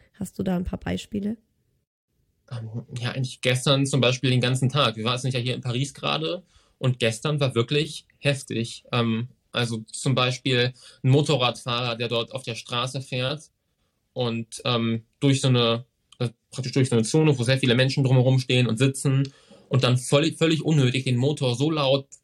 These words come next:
Speaker 2: knarren lässt, dass, ähm, man erstmal wieder zehn Sekunden braucht, um sich zu fassen,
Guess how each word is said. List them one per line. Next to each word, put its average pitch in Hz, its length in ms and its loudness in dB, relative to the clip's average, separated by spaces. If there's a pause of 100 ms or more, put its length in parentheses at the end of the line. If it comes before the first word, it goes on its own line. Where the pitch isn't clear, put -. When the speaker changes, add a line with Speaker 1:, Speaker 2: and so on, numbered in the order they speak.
(120)
Speaker 2:
knarren 139 540 -2
lässt, 113 460 0
dass, - 400 -4 (460)
ähm, 120 380 -2 (260)
man 127 120 -2
erstmal 120 280 -2
wieder 127 140 -2
zehn 131 180 -2
Sekunden 127 320 -2
braucht, 127 200 -2
um 127 80 -6
sich 117 140 -8
zu 127 80 -10
fassen, 127 460 -4